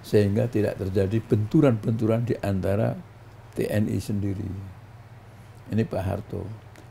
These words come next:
Mau tidak mau, kita harus mengakui kehebatan Pak Harto. Adapun sekarang tidak mau memberikan pahlawan,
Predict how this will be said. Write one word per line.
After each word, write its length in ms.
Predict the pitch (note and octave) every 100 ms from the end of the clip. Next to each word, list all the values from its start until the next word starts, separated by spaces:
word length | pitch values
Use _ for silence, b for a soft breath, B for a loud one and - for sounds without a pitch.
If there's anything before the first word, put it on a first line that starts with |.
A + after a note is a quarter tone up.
| - A2+
Mau 280 | A#2+ C#3+ D#3
tidak 320 | D3 A2+ -
mau, 280 | G2+ F#2+ F#2 F2 F2 F#2 - - - - - -
kita 240 | A2 B2
harus 120 | A#2+
mengakui 560 | A2+ G#2 G2+ - B2+ B2 -
kehebatan 640 | C3 A2 F#2+ G2 - F#2
Pak 140 | F#2 -
Harto. 360 | F2+ - - - - - - - - - - - - - - - - -
Adapun 440 | G#2 A2 - B2+
sekarang 360 | A#2 A#2+ A#2 A#2
tidak 280 | A2 G#2+
mau 120 | G2 G#2
memberikan 400 | G2 G#2 F#2 F#2
pahlawan, 520 | G2 F#2+ G2 G#2+